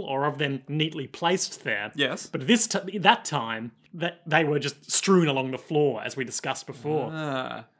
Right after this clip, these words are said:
Speaker 2: as if
Speaker 1: She's
Speaker 2: carelessly
Speaker 1: far
Speaker 2: taken
Speaker 1: less,
Speaker 2: away.
Speaker 1: far less, uh,
Speaker 2: Controlled
Speaker 1: actively
Speaker 2: and
Speaker 1: participating.
Speaker 2: Yeah, yeah.
Speaker 1: Hmm.
Speaker 2: Something tells me that Akio's a bad
Speaker 1: A
Speaker 2: guy.
Speaker 1: bad egg.
Speaker 2: Yeah.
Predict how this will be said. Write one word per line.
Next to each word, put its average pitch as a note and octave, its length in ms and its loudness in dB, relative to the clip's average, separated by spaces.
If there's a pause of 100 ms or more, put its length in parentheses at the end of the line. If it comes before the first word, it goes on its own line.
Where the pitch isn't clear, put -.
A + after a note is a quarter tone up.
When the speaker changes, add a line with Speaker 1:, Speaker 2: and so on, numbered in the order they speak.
(140)
Speaker 2:
as C#3+ 200 -6
if - 260 -6 (240)
Speaker 1:
She's - 100 -10
Speaker 2:
carelessly F3 720 4
Speaker 1:
far E3+ 220 10
Speaker 2:
taken D#3+ 140 6
Speaker 1:
less, C#3+ 480 0
Speaker 2:
away. - 100 -20
Speaker 1:
far C#3+ 240 2
less, C#3 360 -4
uh, B2+ 320 -6 (220)
Speaker 2:
Controlled E3 380 4
Speaker 1:
actively E3 420 6
Speaker 2:
and C3 80 -4
Speaker 1:
participating. C3+ 800 -2
Speaker 2:
Yeah, C3+ 460 -2 (200)
yeah. D3+ 520 0 (160)
Speaker 1:
Hmm. C#3+ 100 -4
Speaker 2:
Something D#4 280 -2
tells A3+ 340 2
me G3+ 100 -2
that D#3 160 -2
Akio's D#3 360 -2
a C#3 80 -2
bad C3+ 520 -2
Speaker 1:
A D#3+ 80 2
Speaker 2:
guy. - 0 -
Speaker 1:
bad D#3 420 8
egg. C#3+ 480 -2
Speaker 2:
Yeah. D#3+ 160 -8